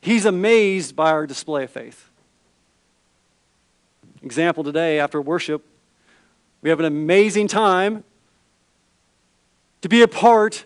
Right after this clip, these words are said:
of an amazing display of faith in baptism. Today's Baptism Sunday. And so we, we're gonna celebrate what the Lord's done internally by expressing it externally through water baptism.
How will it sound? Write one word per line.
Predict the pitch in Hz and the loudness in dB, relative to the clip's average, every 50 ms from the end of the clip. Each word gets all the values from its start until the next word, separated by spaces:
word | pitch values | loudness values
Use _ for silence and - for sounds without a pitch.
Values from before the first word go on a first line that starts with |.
| 175 | -10
of | 165 175 | -4 2
an | 180 190 180 | 2 4 4
amazing | 180 170 180 220 247 277 285 262 220 233 226 214 | 2 2 2 4 4 4 4 2 2 0 0 0
display | 202 208 - - - - 254 254 240 233 | 0 -2 -4 -4 -2 2 6 6 8 6
of | 214 - | 6 4
faith | - 240 233 214 214 - - | 2 2 4 4 2 0 -4
in | - 233 220 | -8 -4 0
baptism. | 285 302 302 - - - 175 143 123 127 123 - _ _ _ _ _ _ _ - | 0 0 0 0 -2 -2 -4 -4 -4 -12 -16 -16 _ _ _ _ _ _ _ 0
Today's | - 233 247 254 190 | 4 6 6 6 4
Baptism | - - - 269 294 294 - 277 277 254 262 - | 4 6 6 6 6 6 4 2 2 2 0 2
Sunday. | - 233 202 160 139 - - - _ _ _ _ _ _ _ _ _ _ _ _ _ _ _ _ _ _ _ _ _ _ _ _ _ _ - | 2 0 0 0 -2 -6 -8 -14 _ _ _ _ _ _ _ _ _ _ _ _ _ _ _ _ _ _ _ _ _ _ _ _ _ _ -8
And | 165 165 | -4 0
so | - 208 | 0 2
we, | 190 196 226 233 226 226 - _ _ _ _ _ _ _ _ _ _ _ - | 2 2 2 0 0 -2 -8 _ _ _ _ _ _ _ _ _ _ _ -8
we're | - 160 | -6 0
gonna | 151 208 233 240 | 2 4 4 4
celebrate | - - 247 254 240 226 175 214 208 196 190 - _ - | 4 4 4 4 4 4 2 2 2 2 0 -2 _ -12
what | - | -4
the | 160 | -2
Lord's | 180 180 190 202 196 147 | 0 2 2 2 0 -2
done | 139 147 196 190 190 180 156 123 _ _ _ _ _ _ _ _ _ _ - | -2 0 0 2 2 0 -2 -6 _ _ _ _ _ _ _ _ _ _ -10
internally | - 160 - 208 277 285 285 285 285 302 311 320 285 - _ _ _ _ _ _ - | -8 -4 0 2 2 4 4 2 0 0 0 -2 -2 -6 _ _ _ _ _ _ -2
by | - 165 165 160 | 0 2 2 2
expressing | 156 165 170 - - - - _ - 220 240 220 - - 202 180 | 0 -4 -8 -10 -10 -10 -10 _ -2 0 0 0 0 0 -2 0
it | 170 170 165 - _ _ - | 0 -2 -4 -6 _ _ -2
externally | - 190 185 - - 175 160 151 156 160 156 | -2 -2 -2 -2 -4 -6 -6 -4 -4 -4 -6
through | - - - 165 165 165 165 160 160 _ _ | -6 -8 -6 -4 -2 -2 -2 -4 -6 _ _
water | - 131 143 160 156 165 165 175 165 | -12 -6 -2 0 0 2 2 0 -2
baptism. | 143 156 135 123 143 - - 131 113 - 131 120 - | -2 -4 -6 -6 -8 -12 -12 -14 -14 -14 -20 -20 -20